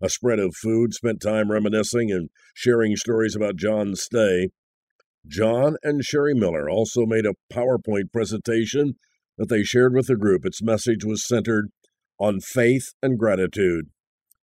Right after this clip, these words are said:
In some ways for us, it's, it's healing for us to be here. "Healing in a different way," said Sherry. "The start of the morning and being with the doctors and nurses today, it was quiet at first, and now it feels like a big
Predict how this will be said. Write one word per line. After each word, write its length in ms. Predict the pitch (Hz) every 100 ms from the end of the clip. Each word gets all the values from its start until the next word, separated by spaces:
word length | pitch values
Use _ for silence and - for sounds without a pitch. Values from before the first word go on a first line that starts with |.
| _
In 140 | 113
some 260 | 117 135 135
ways 300 | 131 131 127
for 160 | 123 127
us, 200 | 135 -
it's, 300 | 110 - - _ _ _ -
it's 220 | 107 -
healing 300 | 160 143 110
for 120 | 117
us 120 | 120 -
to 100 | 123
be 240 | 131 107
here. 380 | 92 76 65 64 _ _ _ _
"Healing 520 | - 143 120 107 104 -
in 100 | 110
a 100 | 104
different 340 | 113 - 110 107
way," 280 | 113 95
said 300 | 76 95 85
Sherry. 420 | 71 98 92 98 101 _ _ _ _ _ -
"The 80 | 90
start 320 | - 117 123
of 60 |
the 80 | 113
morning 420 | 110 123 131 127
and 240 | 104 90 87
being 180 | 120 117
with 120 | 113
the 80 | 110
doctors 500 | 110 123 - 120 95
and 100 | 101
nurses 360 | 123 120 113
today, 400 | 117 113 123 131 123 _ _ _ _ _ -
it 140 | 117
was 240 | 113 107 -
quiet 400 | - 156 123 95
at 160 | 92
first, 320 | - 113 123 -
and 100 | 98
now 180 | 113
it 100 | 113
feels 340 | - 120 120 110
like 220 | 110 104
a 40 |
big 240 | 95 113